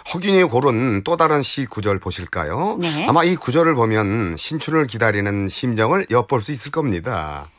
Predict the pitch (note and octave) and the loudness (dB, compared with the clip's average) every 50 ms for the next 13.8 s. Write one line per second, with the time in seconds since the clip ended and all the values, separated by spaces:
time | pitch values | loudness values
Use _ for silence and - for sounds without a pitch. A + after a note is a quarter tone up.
0 | _ _ _ _ _ _ _ _ _ - G#3+ B3 C#4 D4+ D#4 E4 F4 E4+ E4+ - | _ _ _ _ _ _ _ _ _ 0 2 4 6 8 8 8 6 4 2 0
1 | E4+ F4+ F4 E4+ D#4+ - - - D#4 C#4 B3 G#3+ G#3 F#3+ F#3 E3+ D#3+ D#3 C#3+ B2+ | 0 2 2 2 0 -2 -4 -4 -2 -2 -2 -2 -2 -2 0 0 -2 -2 -4 -6
2 | A2+ - - _ - - F#3 G3 F#3+ - B3 A#3 - - - - C4 C4 A#3+ G#3 | -10 -14 -20 _ -8 -6 -4 -4 -4 -6 -8 -8 -8 -6 -6 -4 -2 -2 0 0
3 | B3 G#3+ - - - - - C#3 C3 B2 - - - F#3+ G#3 D#3+ C#3+ - - - | -2 -4 -6 -8 -14 -14 -12 -12 -10 -8 -8 -6 -4 -4 -4 -4 -6 -10 -14 -14
4 | D3+ - - - - - - _ _ _ _ _ _ _ _ _ - - - - | -14 -10 -8 -8 -8 -8 -10 _ _ _ _ _ _ _ _ _ -20 -20 -20 -20
5 | - - - - - - - B3 B3+ B3+ C4 B3+ - - C4+ C4+ - - - C4 | -20 -20 -20 -14 -6 -2 0 2 4 4 4 2 2 0 -2 -2 -2 0 -2 0
6 | A3 B3+ A#3+ A3+ A3 G#3+ G3+ F#3+ F#3 E3+ D3+ D#3+ D#3 E3+ E3+ E3+ D3+ C#3+ A#2+ - | 0 2 2 2 2 2 2 2 0 0 0 -2 -2 0 -2 -2 -2 -4 -6 -12
7 | _ _ - - D3+ - - - - C#3+ E3+ F3+ D#3+ C#3 - D3 C3+ - - C#3+ | _ _ -12 -10 -10 -10 -10 -8 -6 -6 -6 -6 -8 -10 -10 -10 -8 -8 -8 -8
8 | C3+ - _ - B2+ C3+ A2+ F#2+ E2+ D2+ C#2+ C#2+ E2+ B2 C#3 D#3 E3 F3 F3+ E3+ | -10 -10 _ 0 2 2 2 2 0 -2 -2 2 4 6 6 6 6 4 2 2
9 | D#3 C#3+ A#2+ A2 G2 F2 - C3+ B2+ G#2+ G2 G2 G2 G#2+ A2+ G#2 G2+ G2 F#2 - | 2 2 2 0 0 -2 -2 -2 0 0 0 0 0 0 -2 -2 -4 -6 -6 -6
10 | - F#2 G2+ C3 E3 F3 - - - A#2+ C3 D3 D3 C#3+ C#3 C3 A#2+ G#2+ G2 F#2 | -6 -4 -4 -4 -4 -6 -8 -6 -4 0 2 2 2 2 0 0 -2 -2 -2 -2
11 | F2+ F#2 G2+ F#2+ - - G#2+ G2 F#2+ - B2 A2 F#2+ F2 - C#3 F3+ A3 A#3 - | -4 -6 -8 -6 -4 -2 -2 -2 -4 -6 -6 -6 -6 -6 -4 -4 -4 -4 -6 -6
12 | A#3 F#3 F3+ E3+ D#3+ D3+ C3 - - - F#3+ E3 C#3 D3 D3+ - - G2+ C3 D3 | -4 -4 -2 -2 0 0 0 0 0 0 2 4 4 4 4 2 2 2 2 2
13 | D3 D3 C#3+ C#3 C3 A2 A#2+ C3 C#3+ D#3+ D#3 C#3+ C3+ C3 B2 | 2 2 2 2 0 0 0 -2 0 -2 -2 -2 -2 -4 -4